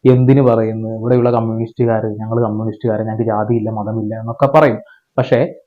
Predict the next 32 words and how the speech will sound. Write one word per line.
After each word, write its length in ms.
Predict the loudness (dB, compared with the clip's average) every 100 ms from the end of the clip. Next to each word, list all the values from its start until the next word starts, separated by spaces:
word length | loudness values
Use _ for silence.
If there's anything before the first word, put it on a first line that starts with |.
| -2
നിങ്ങൾ 380 | 2 4 6 6
ഒരു 220 | 6 2
പെൺകുട്ടിയെ 560 | 2 0 0 0 2 0
ഇഷ്ടമാണ് 560 | 0 -2 -2 -2 -2
എന്ന് 280 | 0 0 -2
പറഞ്ഞ് 280 | -2 -2 -4
അവരെ 140 | -4
വീട്ടിലോട്ട് 380 | -2 -2 -2 -2
ചെന്ന് 320 | -2 -4 -4
കഴിഞ്ഞാൽ 560 | -4 -6 -10 -12 -10 0
ജാതകം 580 | 6 8 8 6 4 2
തൊട്ട് 340 | 0 2 0 -2 -12 -4
ഇത് 260 | -2 2 2
എന്തൊക്കെയാണോ 840 | 4 2 2 2 2 2 2 2
കൊണ്ടുവരേണ്ടത് 520 | 2 2 0 0 -2
അത്രയും 360 | -6 -2 0 0
സാധനങ്ങൾ 360 | -2 -2 0 0
കൊണ്ടുവരേണ്ടി 680 | 0 2 4 4 2 0 0
വരും. 200 | 2 0 -2 -8 _ _ -4
നിങ്ങളുടെ 320 | 0 2 2
ജാതി 380 | 0 -2 0 0
മതമൊക്കെ 400 | -2 -4 -8 -6
അവിടെ 120 | -6
ഒരു 60 | -6
വിഷയമായിട്ട് 600 | -8 -12 -10 -10 -12 -12
വരികയും 480 | -10 -8 -8 -8 -10
ചെയ്യും. 260 | -16 -20 _ _ _
കുറച്ച് 200 | 0 2
ആളുകൾ, 460 | 4 4 4 2 -2 -2
വിരലിലുണ്ടാവുന്ന 760 | 0 4 4 2 0 -2 -2 -2
ആളുകൾ 300 | -2 -2 -2
മാത്രമാണ് 840 | -4 -6 -4 -2 -2 -4 -4 -6